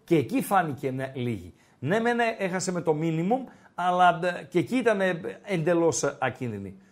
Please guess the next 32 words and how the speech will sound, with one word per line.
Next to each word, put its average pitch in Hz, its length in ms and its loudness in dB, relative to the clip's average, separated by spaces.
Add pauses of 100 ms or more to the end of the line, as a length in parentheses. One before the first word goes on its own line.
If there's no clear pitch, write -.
(160)
Στο - 240 -8
Saint 233 300 6
James's 214 460 4
Park, 190 120 2 (140)
ωστόσο, 233 600 0 (360)
αναμένεται 180 760 2
να 202 140 2
είναι 233 120 2
διαφορετική 147 840 0 (260)
και 226 100 0
όταν 269 240 2
είμαι 294 180 -4
η 254 220 0
Newcastle 170 640 0 (340)
και 156 140 0
βλέπω 220 600 4
μία 208 380 2
Παρί, 190 520 4 (500)
δεν 220 220 6
θα 269 180 4
πω 262 140 4
εγώ 233 400 10
να 208 240 0
παραπέει, 151 760 2 (360)
αλλά 196 440 4
να 190 280 4
μην 247 380 0
πείθει, 196 480 -2 (240)
παίρνω 311 260 0
και 233 140 0
περισσότερη 262 580 -2 (220)
αυτοπεποίθηση. 202 840 0